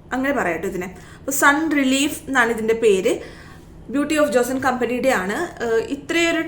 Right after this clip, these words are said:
ട്യൂബിന് തൗസൻഡ് ഫൈവ് ഹൺഡ്രഡ് വരുന്നുണ്ട്. എക്സ്പെൻസീവ് ആണെങ്കിലും നല്ല എഫക്റ്റീവ് ആണ് ട്ടോ. അപ്പോൾ ഇത്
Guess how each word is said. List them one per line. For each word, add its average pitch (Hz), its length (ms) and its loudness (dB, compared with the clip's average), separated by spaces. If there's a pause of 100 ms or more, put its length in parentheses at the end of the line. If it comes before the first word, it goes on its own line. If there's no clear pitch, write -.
ട്യൂബിന് 277 480 0 (500)
തൗസൻഡ് 269 560 2
ഫൈവ് 247 160 4
ഹൺഡ്രഡ് 247 280 -2
വരുന്നുണ്ട്. 220 420 0 (480)
എക്സ്പെൻസീവ് 330 560 2
ആണെങ്കിലും 254 340 2 (120)
നല്ല 220 220 2 (180)
എഫക്റ്റീവ് 240 500 -4
ആണ് 185 160 -6
ട്ടോ. 160 100 -4 (340)
അപ്പോൾ - 240 -2
ഇത് 285 80 2